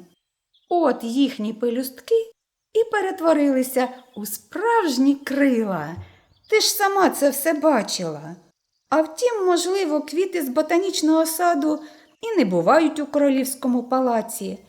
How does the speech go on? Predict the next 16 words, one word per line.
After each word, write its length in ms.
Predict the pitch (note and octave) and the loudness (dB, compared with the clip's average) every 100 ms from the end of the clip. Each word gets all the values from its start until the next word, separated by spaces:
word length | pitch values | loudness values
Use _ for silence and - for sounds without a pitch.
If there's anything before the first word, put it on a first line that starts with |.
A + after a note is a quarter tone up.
| - - - | -20 -20 -4
Можливо, 560 | A#3 F4 F4+ F#4+ F4 F4+ | 2 2 2 2 2 2
вони 280 | F4 F4 E4+ | 2 4 4
навіть 440 | F4+ F4 E4+ - | 4 2 0 2
не 200 | D4 F4+ | 2 4
знають, 680 | D4 D#4+ G4 G4 F#4 E4 D4 | 2 4 4 4 4 2 0
як 180 | E4+ F4 | -2 -2
там 300 | E4+ D#4 G3+ | 2 2 2
весело 640 | F3+ F#4 F#4 - C4+ A#3+ | 0 0 0 0 -2 0
ночами. 840 | A#3 D#4 - E4 B3+ F3+ E3 C#3+ F3 - _ _ _ _ _ | 0 0 0 2 2 0 -2 -6 -10 -18 _ _ _ _ _
Ось 340 | F#3+ A3+ - - | 4 4 4 2
що 240 | - B3 | 4 2
ти 260 | B3 C#4 F4+ | 2 0 2
повинна 560 | - A3 F#3 C4+ C#4 | 2 2 4 4 4
зробити. 760 | C4 A#3 B3 G3+ F#3+ F#3 D3+ E3 E3 _ _ _ _ | 4 0 0 0 -4 -6 -10 -12 -16 _ _ _ _
І 120 | - B3+ | 2 4
нехай 420 | C4 - C#4+ | 6 4 2